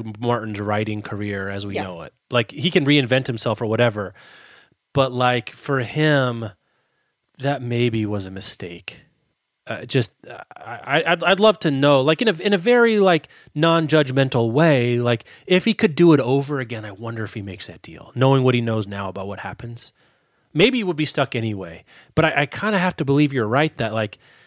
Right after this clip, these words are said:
Speaker 1: in a way, his book will be fan fiction
Speaker 2: Yep.
Speaker 1: 'cause the T V show is the canonical version of Game of Thrones, I think, right?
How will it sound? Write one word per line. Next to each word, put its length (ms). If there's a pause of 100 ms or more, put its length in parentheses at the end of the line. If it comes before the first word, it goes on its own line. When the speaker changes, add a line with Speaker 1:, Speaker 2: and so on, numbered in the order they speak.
(1080)
Speaker 1:
in 100
a 60
way, 420
his 320
book 420
will 100
be 160
fan 480
fiction 520
Speaker 2:
Yep. 80
Speaker 1:
'cause 180
the 100
T 220
V 120
show 300
is 100
the 100
canonical 540
version 360
of 100
Game 180
of 100
Thrones, 280
I 80
think, 360
right? 300